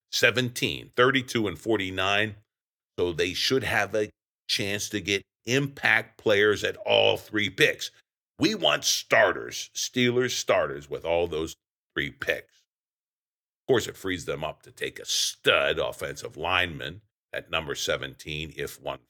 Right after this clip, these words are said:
falls to them, but the overarching message of all the offseason moves, as just summarized by Paul Zeise, is this,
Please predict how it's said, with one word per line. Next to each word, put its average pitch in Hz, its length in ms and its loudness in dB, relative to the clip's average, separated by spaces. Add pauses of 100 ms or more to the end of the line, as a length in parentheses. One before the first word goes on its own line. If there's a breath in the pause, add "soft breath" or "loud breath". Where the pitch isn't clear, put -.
(140)
falls 160 420 6
to - 120 -12
them, 67 300 -8 (720)
but 90 200 2 (640)
the 80 180 -20
overarching 107 1000 4
message 85 560 -2
of 80 160 -4
all 110 240 6
the 110 120 0
offseason 92 840 -2
moves, 76 520 -6
as - 120 -14
just - 320 -6
summarized 76 640 -2 (580)
by 69 120 -2
Paul 78 480 0 (100)
Zeise, 73 640 -4
is 69 260 -10 (100)
this, - 520 -8